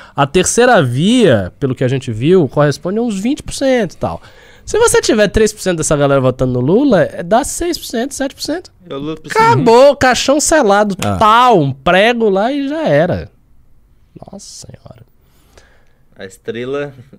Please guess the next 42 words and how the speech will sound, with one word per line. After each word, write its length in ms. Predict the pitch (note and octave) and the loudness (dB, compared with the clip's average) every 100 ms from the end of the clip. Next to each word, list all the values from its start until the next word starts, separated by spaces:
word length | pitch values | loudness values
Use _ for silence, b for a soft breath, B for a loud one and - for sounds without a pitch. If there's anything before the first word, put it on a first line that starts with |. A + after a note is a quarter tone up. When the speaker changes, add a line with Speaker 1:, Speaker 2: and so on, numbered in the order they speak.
| A#2+ | -20
Speaker 2:
vermelha 480 | G#2+ A#2+ A2 A#2 C3 | -12 -10 -10 -10 -8
vai 160 | C3 | -8
brilhar 320 | C3+ C#3 C#3 | -6 -2 2
Speaker 1:
Eu 80 | D3 | 4
Speaker 2:
ano 80 | D3+ | 4
que 60 | D#3+ | 2
Speaker 1:
acho 180 | - | 0
Speaker 2:
vem, 80 | C#3+ | -2
Speaker 1:
que 100 | D#3+ | -2
Speaker 2:
né? 60 | B2 | -2
Speaker 1:
convém 560 | F3 F3+ C3+ D3 D#3 E3 | -2 -2 -2 0 0 -2
Speaker 2:
Meu 60 | - | -4
Deus 80 | D3+ | -2
Speaker 1:
a 40 | |
Speaker 2:
do 60 | D3 | -2
céu. 80 | |
Speaker 1:
gente 300 | C3 C#3 C3+ D#3 | -2 -6 -6 -8
ma-, 200 | D3+ - | -8 -8
montar 460 | C3 C#3+ - A2+ A#2 | -8 -8 -8 -8 -8
uma 160 | A#2 | -8
grande 280 | G#2 A2 D3 | -10 -10 -10
campanha, 760 | D3 D#3+ C3 B2 A#2 A#2+ A#2+ C3+ _ _ _ _ _ _ _ - | -10 -12 -12 -10 -10 -10 -12 -16 _ _ _ _ _ _ _ -12
Academia 520 | A2 A#2+ A#2 A#2 C#3 | -8 -6 -4 -4 -6
M 80 | D3+ | -6
B 80 | C3 | -6
L, 300 | A2+ A2+ A2+ | -6 -6 -8
M 120 | A2+ | -8
B 100 | G#2+ G2+ | -8 -8
L 300 | G#2+ A2 G2+ | -8 -10 -12
e 40 | |
tal, 360 | - F#2+ F#2+ - b b _ - | -14 -14 -14 -16 b b _ -10
muito 360 | A2 B2+ C3 C3+ | -6 -4 -4 -6
no 140 | C3 | -6
nem 280 | B2+ C3+ C3 | -4 -4 -4
Lula 240 | B2 B2 | -4 -6
nem 120 | A#2 | -6
Bolsonaro 420 | A2 A2+ A#2 A#2+ B2 | -8 -12 -12 -12 -10
pra 80 | B2+ | -12
tentar 260 | B2 A#2+ | -14 -14
segurar 400 | - C3+ C3 B2+ - | -14 -10 -8 -8 -10
isto 300 | F3 - - | -14 -12 -10
aí. 200 | G#3+ | -10